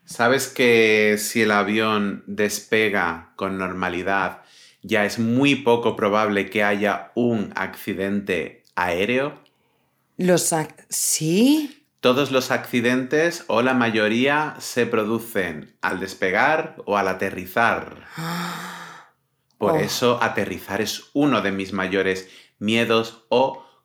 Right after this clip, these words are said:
Speaker 1: como ya comenté en un podcast anterior, fobia.
Speaker 2: Madre mía. Uy. Mm, no sabía esto. Ahora, mm, voy a ir con miedo la próxima vez que viaje <laughs> en avión.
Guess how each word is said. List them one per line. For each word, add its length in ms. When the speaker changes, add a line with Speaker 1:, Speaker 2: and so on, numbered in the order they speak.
Speaker 1:
como 260
ya 160
comenté 640
en 160
un 180
podcast 520
anterior, 640
fobia. 680
Speaker 2:
Madre 580
mía. 500
Uy. 320
Mm, 520
no 280
sabía 460
esto. 400
Ahora, 640
mm, 600
voy 240
a 100
ir 160
con 260
miedo 680
la 240
próxima 560
vez 200
que 140
viaje 480
<laughs> 40
en 200
avión. 560